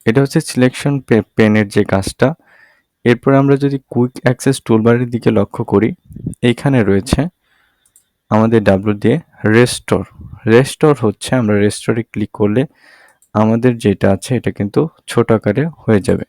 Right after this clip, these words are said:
তো যেটা এই যে এখানে আছে রেস্টোর, এখানে ক্লিক করলে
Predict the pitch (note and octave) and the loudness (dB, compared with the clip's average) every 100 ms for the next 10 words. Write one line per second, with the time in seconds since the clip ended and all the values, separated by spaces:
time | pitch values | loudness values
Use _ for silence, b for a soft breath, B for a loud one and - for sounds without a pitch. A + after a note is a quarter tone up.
0 | _ _ b b b b b b - C#3 | _ _ b b b b b b -2 0
1 | - - A#2 A2+ A#2 - - A#2+ A2 G#2+ | 0 0 0 4 2 2 0 2 2 -2
2 | - A#2 A2+ G2+ - G2+ G2+ G2 - B2 | -2 -2 0 -2 -2 -2 -2 -4 -2 -2
3 | E3+ A#3+ - - G#2+ - G#2 F#2+ - G2 | -2 -10 -10 -4 -4 -2 -8 -4 -2 -2